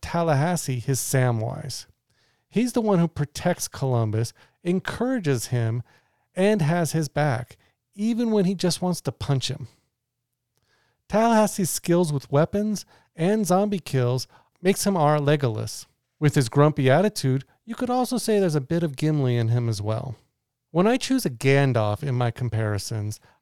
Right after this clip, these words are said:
I look for someone or something that best advises our Frodo and puts him on the right path. The closest thing to a Gandalf in this movie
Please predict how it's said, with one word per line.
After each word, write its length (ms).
I 80
look 160
for 100
someone 380
or 140
something 720
that 320
best 320
advises 800
our 180
Frodo 720
and 180
puts 300
him 180
on 120
the 100
right 260
path. 500
The 100
closest 520
thing 280
to 140
a 40
Gandalf 720
in 160
this 200
movie 440